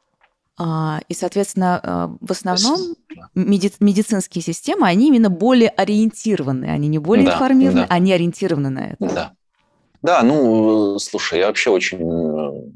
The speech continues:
Speaker 2: поддерживаю всю, всю эту тему с, э, чистым языком,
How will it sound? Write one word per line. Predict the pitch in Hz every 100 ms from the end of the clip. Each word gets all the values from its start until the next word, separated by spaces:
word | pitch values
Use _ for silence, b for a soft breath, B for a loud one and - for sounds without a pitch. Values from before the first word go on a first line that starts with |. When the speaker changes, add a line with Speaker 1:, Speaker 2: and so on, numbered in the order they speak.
| _
Speaker 2:
поддерживаю | 101 95 85 98 - 80 76 76
всю, | - 82
всю | - -
эту | 82 80 -
тему | - 92 82
с, | 78 - - 85 - B B B
э, | 87 80
чистым | - - 92
языком, | 90 85 92 - 135 147